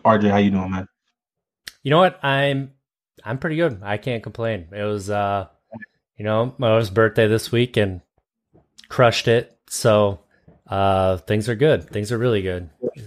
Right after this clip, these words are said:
Speaker 2: I'm, uh, I'm excited for this weekend and see how things go. I'm, the Packers, pretty much exactly what I said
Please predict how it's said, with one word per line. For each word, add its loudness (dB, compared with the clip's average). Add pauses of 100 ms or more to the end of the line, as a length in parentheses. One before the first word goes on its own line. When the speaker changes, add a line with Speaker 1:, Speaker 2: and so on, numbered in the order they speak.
(420)
Speaker 2:
I'm, 0
uh, 2
I'm -2
excited 0
for -4
this -6
weekend -4
and -4 (640)
see -2
how 2
things -2
go. 4
I'm, 0 (1160)
the 0
Packers, 2
pretty 0
much 4
exactly 2
what 4
I 4
said 2